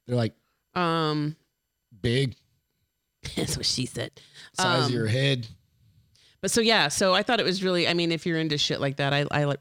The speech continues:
Speaker 2: really like stuff like that. So there's a picture. They're holding his tusk, which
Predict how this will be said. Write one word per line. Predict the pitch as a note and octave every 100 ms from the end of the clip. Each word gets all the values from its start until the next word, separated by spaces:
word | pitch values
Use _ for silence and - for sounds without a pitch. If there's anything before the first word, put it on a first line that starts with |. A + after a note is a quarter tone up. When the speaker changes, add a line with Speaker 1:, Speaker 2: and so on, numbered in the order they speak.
| D3
Speaker 2:
really | C3+
like | C3+ C3 -
stuff | - C3+
like | C#3 C3+
that. | C#3 -
So | - D#3 C#3+ C#3 _ _ -
there's | C4
a | F#4+
picture. | - G3 - E3+ D3+ C#3+ C#3+ D#3+ _ _ _ _ _ _ _ _ _ _ _ _ _ _ _ _ _ _ -
They're | E3+
holding | G3 G3 F3+
his | D#3 C#3
tusk, | - E3 C#3+ - -
which | D#3 - - -